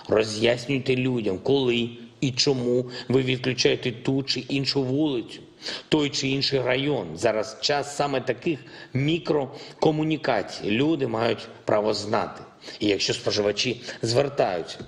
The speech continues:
і повідомляють про ту чи іншу несправедливість в енергозабезпеченні, будь ласка, реагуйте на це негайно. Працюйте разом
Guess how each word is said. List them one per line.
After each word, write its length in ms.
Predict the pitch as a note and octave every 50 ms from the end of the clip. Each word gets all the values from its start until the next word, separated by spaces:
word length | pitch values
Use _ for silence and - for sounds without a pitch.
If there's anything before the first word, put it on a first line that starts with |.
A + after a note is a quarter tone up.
| - -
і 80 | - C3+
повідомляють 760 | B2 - C#3 C3+ C3+ D3 D#3 D#3+ D#3 C3+ A2+ G2+ F#2+ F#2 -
про 200 | - A2 A2 A2+
ту 140 | - D3+ -
чи 160 | - - D3
іншу 260 | D3 C3+ - - C3 C3 - - -
несправедливість 1080 | - C3 D3+ E3+ E3 - - E3+ E3+ E3 D#3 E3 D3 D#3+ D#3+ D#3+ D3 B2 G#2 F#2 - - - - - - - -
в 60 | A#2
енергозабезпеченні, 1040 | A2 A2 A#2 A#2+ A#2 A#2+ A#2 A2 A2 F#2+ G2+ G2 - - D3 C#3 C3 - - A#2+ G#2 - - - - - - - -
будь 140 | - F2+ G#2
ласка, 320 | A#2+ D3 D3+ - - A#2
реагуйте 440 | G2+ G#2 G#2 G2+ C3 C#3 A#2 - F#2+
на 140 | F2+ F2 F2
це 220 | - - A2+ G2+ - - - - - - - - -
негайно. 440 | G2 F2+ D2+ D2+ D#3 D2 C#2 C2+ - - - - - - -
Працюйте 460 | - G2+ G2+ - - D#3 B2 - F#2
разом 300 | F2+ F#2 F2+ F2 E2+